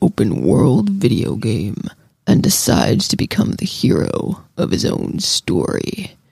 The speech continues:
Now, in a world where there are no <laughs> limits, he is determined to be the guy who saves his world, his way,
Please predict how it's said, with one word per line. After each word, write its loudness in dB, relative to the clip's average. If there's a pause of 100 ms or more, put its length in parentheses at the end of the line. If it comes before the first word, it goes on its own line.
(400)
Now, 2 (420)
in 4
a 0
world -4 (220)
where 6
there 4
are 0
no 4
<laughs> 0
limits, -6 (320)
he 4
is 0
determined 0
to 0
be -2 (540)
the 0
guy -8
who -2
saves -4
his 2
world, -8 (140)
his 4
way, -8